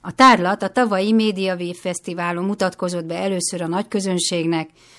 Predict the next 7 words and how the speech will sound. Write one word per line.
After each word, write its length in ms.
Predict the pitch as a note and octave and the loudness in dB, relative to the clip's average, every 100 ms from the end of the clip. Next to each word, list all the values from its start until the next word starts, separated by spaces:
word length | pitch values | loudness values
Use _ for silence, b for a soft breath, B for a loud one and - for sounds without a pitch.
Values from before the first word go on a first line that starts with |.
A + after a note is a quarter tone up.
| b b | b b
s 100 | - | 0
most 200 | A#3+ A#3+ | 0 4
további 440 | D4+ B3+ G3+ F3+ F3+ | 4 6 4 2 -2
videómunkákkal 960 | G#3 G3 F#3+ F#3 F3 F#3 E3+ - E3+ | -2 0 -2 -4 -4 -6 -8 -8 -10
kiegészülve 800 | E3 A3 G3 F#3 F3+ - E3+ F3 | 0 0 2 -2 -2 -4 -4 -2
látható 520 | F#3+ F#3 F3+ F3 E3 | 0 -2 -2 -6 -6
Dunaszerdahelyen, 1120 | E3 G#3 G3+ F#3 F#3+ F3 E3 E3 E3 D#3+ D#3+ | -4 0 0 -2 -4 -4 -4 -6 -6 -6 -8